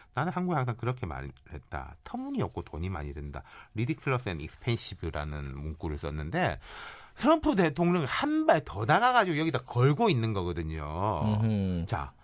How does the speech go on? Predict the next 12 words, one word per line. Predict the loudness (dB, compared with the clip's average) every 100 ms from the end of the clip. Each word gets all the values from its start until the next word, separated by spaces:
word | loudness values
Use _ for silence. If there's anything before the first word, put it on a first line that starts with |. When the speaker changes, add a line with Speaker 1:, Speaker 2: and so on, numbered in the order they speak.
| _
Speaker 1:
트럼프 | -4 -4 0
대통령이 | -2 0 -2 -2
그간에 | -2 0 2 0 -2 -6 -8 -8
이른바 | -6 -2 -4
전략 | -4 -4 0 0 0
자산 | -2 0 0 -2
전개 | -6 -2 -2
훈련이 | -2 -4 -2 -2 -4
줄어드는 | -2 -2 -2 -2
데 | -4
대해 | -6 -4
가지고는 | -2 -4 -6 -8 -4 -2 -2